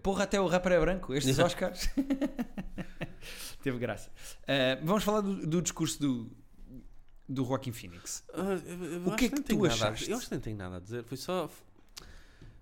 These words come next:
Speaker 2: foi mais um discurso do, do Joaquin Phoenix. Eu, de-, ah, naquele dia, acho que me, de-, mandei lá uma, uma da-, uma das bocas que eu mandei.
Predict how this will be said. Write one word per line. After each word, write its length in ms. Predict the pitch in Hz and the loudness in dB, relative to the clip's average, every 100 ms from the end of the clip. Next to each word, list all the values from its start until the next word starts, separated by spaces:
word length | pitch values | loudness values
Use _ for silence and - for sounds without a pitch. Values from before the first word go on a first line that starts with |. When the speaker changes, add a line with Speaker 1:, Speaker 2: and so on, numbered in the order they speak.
| - - - | -20 -20 -6
Speaker 2:
foi 180 | - 269 | 4 6
mais 320 | 226 214 202 | 8 8 8
um 80 | 208 | 4
discurso 400 | - 202 180 180 | 2 4 4 6
do, 220 | 180 160 | 6 6
do 140 | 151 | 6
Joaquin 260 | 156 143 135 | 4 2 -2
Phoenix. 500 | 113 95 92 - - | -2 -4 -6 -12 0
Eu, 220 | 143 156 | 6 6
de-, 140 | 160 160 | 6 8
ah, 180 | 147 | 8
naquele 320 | 143 143 139 139 | 8 2 0 2
dia, 140 | 147 | 0
acho 100 | - | 0
que 80 | 143 | -4
me, 400 | 131 123 120 113 | -4 -4 -6 -6
de-, 320 | 113 107 107 | -4 -4 -4
mandei 220 | 107 110 | -4 -2
lá 120 | 107 104 | 0 -2
uma, 220 | 101 101 | -4 -6
uma 160 | 101 | -6
da-, 120 | 98 98 | -8 -8
uma 180 | 98 | -6
das 140 | 95 98 | -4 -2
bocas 280 | 98 92 - | -2 -4 -6
que 80 | |
eu 60 | 104 | -6
mandei. 340 | 101 123 127 | -6 -6 -8